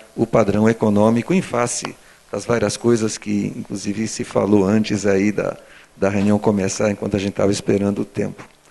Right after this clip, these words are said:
E, e, finalmente, a terceira, sem, eh, enfim, eh, sem querer,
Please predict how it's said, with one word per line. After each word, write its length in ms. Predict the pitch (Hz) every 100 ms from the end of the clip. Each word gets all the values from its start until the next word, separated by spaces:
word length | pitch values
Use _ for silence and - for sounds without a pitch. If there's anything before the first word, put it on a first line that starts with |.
| - - - - - -
E, 80 | -
e, 60 | -
finalmente, 440 | 240 156 135 127
a 60 | 113
terceira, 760 | 104 92 - 139 143 110 90 -
sem, 600 | - 113 110 98 98 - - _ _ _ -
eh, 220 | - - -
enfim, 180 | - 92 - _ _ _ _ _ -
eh, 200 | - -
sem 320 | - - 113
querer, 420 | 110 101 98 104